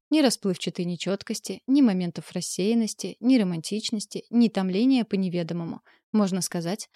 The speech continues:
Норти была типичным продуктом древней цивилизации под лазурными небесами. Не верилось, что у неё отец шотландец, по возрасту годившийся ей в деды.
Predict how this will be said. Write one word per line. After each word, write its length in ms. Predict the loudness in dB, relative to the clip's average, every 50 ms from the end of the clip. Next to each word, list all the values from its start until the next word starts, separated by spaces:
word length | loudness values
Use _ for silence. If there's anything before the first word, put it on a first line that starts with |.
| _ _ -2
Норти 360 | 2 2 2 2 0 -2 0
была 200 | 2 2 2 0
типичным 500 | 0 -4 -8 -6 -6 -6 -6 -4 -6 -6
продуктом 540 | -6 -6 -6 -6 -6 -10 -6 -4 0 2 2
древней 380 | 2 2 0 0 0 -2 -4 -4
цивилизации 680 | -4 -4 -2 0 0 0 0 -2 -2 -4 -6 -6 -6 -6
под 180 | -6 -6 -4
лазурными 540 | -2 -2 -2 -2 -2 0 2 2 2 2 2
небесами. 560 | 0 -2 -2 -4 -4 -4 -4 -8 -8 -12 -16 _ _ _ _ _ 0
Не 140 | 0 2 2
верилось, 340 | 2 0 0 -2 -2 -2
что 220 | -4 -4 -2 -4 -4
у 80 | -2
неё 240 | -2 -4 -2 -2 -4
отец 320 | -4 -4 -6 -6 -4 -4 -4
шотландец, 680 | -4 -4 -6 -6 -6 -6 -6 -8 -10 -10 -12 -12 -8 -4
по 100 | -4 -2
возрасту 480 | 0 0 0 0 0 -2 -2 -4 -4
годившийся 580 | -4 -2 -2 -2 -4 -4 -2 -2 -2 -2 -2 -4
ей 180 | -4 -4 -4
в 60 | -6 -2
деды. 320 | -2 -2 -2 -2 -6 -8